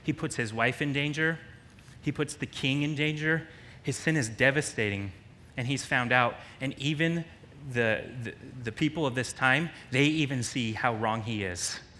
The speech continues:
They even see, in fact, the king actually, uh, uses the word Yahweh, Yahweh for, uh,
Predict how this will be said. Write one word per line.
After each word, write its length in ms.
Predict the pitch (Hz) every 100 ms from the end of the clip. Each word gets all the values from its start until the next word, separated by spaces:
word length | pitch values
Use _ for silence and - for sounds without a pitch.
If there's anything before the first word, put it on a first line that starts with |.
| - -
They 120 | 123
even 520 | 143 165 147 127 117 113
see, 340 | - - 113
in 80 | 117
fact, 300 | 113 147 -
the 80 | 127
king 240 | - 170
actually, 460 | 135 123 139 120 113
uh, 140 | 120
uses 400 | 113 120 131 123
the 100 | 113
word 180 | 117 113
Yahweh, 440 | 113 117 131 110 104 - - -
Yahweh 520 | 135 143 117 110 123 - - - -
for, 500 | - 127 117 113 127
uh, 260 | 117 107